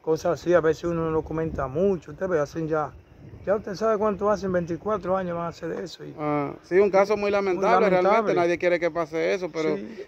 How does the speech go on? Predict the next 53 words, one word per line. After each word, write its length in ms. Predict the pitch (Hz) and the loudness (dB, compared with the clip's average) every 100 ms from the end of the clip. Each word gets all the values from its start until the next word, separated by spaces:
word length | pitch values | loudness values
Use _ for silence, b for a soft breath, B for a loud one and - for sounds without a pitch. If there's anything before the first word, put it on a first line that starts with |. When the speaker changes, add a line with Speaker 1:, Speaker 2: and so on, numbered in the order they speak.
| - | -2
Speaker 2:
ya 180 | 160 180 | 2 4
prácticamente 600 | 208 208 208 202 202 190 | 6 4 4 4 2 0
eso 140 | 185 | -4
está 240 | 180 180 180 | -4 0 2
en 60 | |
la 60 | 175 | 2
historia, 440 | 151 180 190 170 | 2 0 2 4
nadie 260 | 160 196 202 | 4 4 6
va 120 | 190 | 4
a 20 | |
cambiar 340 | 180 170 170 170 | 4 2 4 2
esos 260 | 160 147 - | 0 -6 0
Speaker 1:
Nadie 300 | 180 180 175 | 2 2 2
Speaker 2:
hechos. 100 | 160 | 2
Speaker 1:
va 60 | 160 | 2
a 40 | |
cambiar 200 | 156 151 | 0 -2
esos 120 | 143 151 | -2 2
hechos. 60 | 156 | 4
Speaker 2:
Nadie 340 | 170 202 214 190 | 6 6 6 4
lo 80 | |
va 100 | 180 | 4
a 40 | 175 | 2
cambiar 380 | 160 151 147 135 | 0 0 0 -4
ya. 180 | 131 - | -10 -10
Speaker 1:
Eso 260 | 180 160 151 | -10 -10 -12
sí 140 | 160 | -8
es 60 | 143 | -4
Speaker 2:
Ya 60 | |
Speaker 1:
verdad. 140 | 139 160 | 2 2
Speaker 2:
eso 160 | 170 | 4
ocurrió 560 | 170 170 160 180 220 214 | 0 0 4 6 6 6
y 20 | |
lo 120 | 185 165 | 2 0
que 60 | |
ocurrió 340 | 156 156 170 170 | -4 -2 0 0
así, 320 | - 165 160 | 0 -6 -6
así 240 | 151 165 | -8 -8
fue 80 | 170 | -6
Speaker 1:
Así 120 | 147 214 | -4 -4
Speaker 2:
lo 60 | |
que 40 | 180 | -2
Speaker 1:
se 120 | 175 | 0
quedó, 300 | 156 135 127 - | 0 0 -4 -8
exactamente. 640 | - 165 143 131 117 110 - | -4 -4 -4 -10 -10 -14 -12
Speaker 2:
Así, 280 | - 139 151 | -10 -4 0
entonces 400 | 151 165 180 202 | 2 2 4 6
ella 100 | 196 | 6
estaba 220 | 202 208 | 4 2
sepultada 460 | 202 196 190 190 190 | 0 -2 2 4 4
allá 180 | 190 185 | 4 4
abajo. 400 | 175 175 185 139 | 6 6 4 2
Speaker 1:
Aquí. 320 | 220 185 127 | 0 0 0